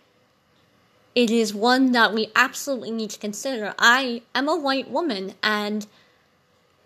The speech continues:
it is very important as a white woman for me to understand that my version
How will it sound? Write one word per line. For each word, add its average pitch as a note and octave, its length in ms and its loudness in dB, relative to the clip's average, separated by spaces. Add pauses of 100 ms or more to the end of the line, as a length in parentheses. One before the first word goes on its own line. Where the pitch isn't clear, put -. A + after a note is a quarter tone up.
(340)
it B3+ 120 2
is A3+ 140 -2
very D#4+ 400 2
important C4 560 -2 (400)
as C#4 280 6
a E4+ 60 -6
white A3+ 260 -6
woman G#3 320 -8
for A#3 200 -12
me B3 200 -8
to C#4 200 -12
understand A#3+ 760 -2 (100)
that G#3+ 220 0
my A3 380 2
version G#3+ 600 -2